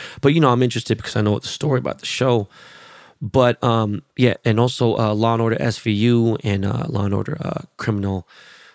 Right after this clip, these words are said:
the fuck is that, Special Criminal s-, fucking Game Crimes or some shit. It's back, and,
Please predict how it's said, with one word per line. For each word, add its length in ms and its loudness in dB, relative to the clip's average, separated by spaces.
the 60 -20
fuck 240 -12
is 60 -8
that, 100 -8
Special 400 -6
Criminal 420 -4
s-, 240 -10
fucking 380 -8
Game 280 -2
Crimes 400 -4
or 60 -6
some 200 -2
shit. 280 -2
It's 100 -18
back, 320 0
and, 160 -4